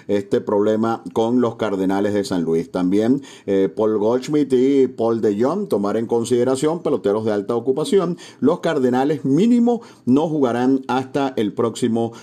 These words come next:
día jueves. Y esto también afectará hasta el jueves a los Piratas de Pittsburgh, un equipo que afortunadamente para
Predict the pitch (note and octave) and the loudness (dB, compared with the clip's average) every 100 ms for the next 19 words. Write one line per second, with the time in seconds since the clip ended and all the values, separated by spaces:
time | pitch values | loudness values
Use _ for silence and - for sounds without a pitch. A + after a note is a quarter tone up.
0 | - A#2+ G2+ A2 G#2+ G#2+ G2 F#2+ F#2 F#2 | -10 -2 0 2 2 0 -2 0 2 2
1 | F2 F2+ G2 F#2+ B2+ B2 - G#2 G2+ A#2 | 0 2 0 2 0 0 -2 -2 -2 -2
2 | A2+ B2 D3+ D3 C#3 C#3 - - F#2+ G2 | -2 -2 -2 -2 -2 -4 -10 -10 -6 -4
3 | C3 C3+ C#3+ C#3 C3+ C3+ A#2+ C3 B2 - | 0 0 2 2 2 0 0 0 -2 0
4 | G#2 A2+ B2+ B2+ C3+ G#3+ F#3 F#3+ D#3 A#2+ | 0 0 0 -2 0 -2 0 0 2 2
5 | B2 A#2+ C3 B2 - A2+ G2+ A#2 B2+ D3 | 0 0 0 -2 0 -2 2 2 2 0
6 | C#3+ D3 B2+ A#2 - A#2+ A#2+ C3+ | 0 0 0 0 0 -2 -2 -2